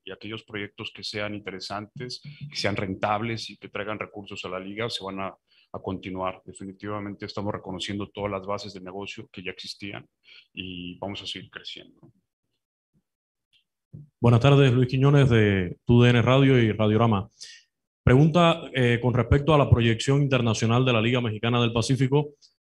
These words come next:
Speaker 2: ¿cómo pretende, eh, darle continuidad a las relaciones con la Confederación de Béisbol Profesional del Caribe,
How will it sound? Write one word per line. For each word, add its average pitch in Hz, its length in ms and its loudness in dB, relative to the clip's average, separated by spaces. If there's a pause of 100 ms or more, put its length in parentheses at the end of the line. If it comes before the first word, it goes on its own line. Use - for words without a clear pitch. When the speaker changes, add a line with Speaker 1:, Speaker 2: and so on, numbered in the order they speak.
Speaker 2:
¿cómo 131 220 0
pretende, 131 680 2
eh, 120 200 -2
darle 135 320 2
continuidad 123 600 2
a 139 40 2
las 120 120 2
relaciones 135 760 0 (220)
con 117 140 0
la 117 100 2
Confederación 117 600 2
de 147 80 2
Béisbol 143 320 8
Profesional 123 480 0
del 127 160 0
Caribe, 135 520 2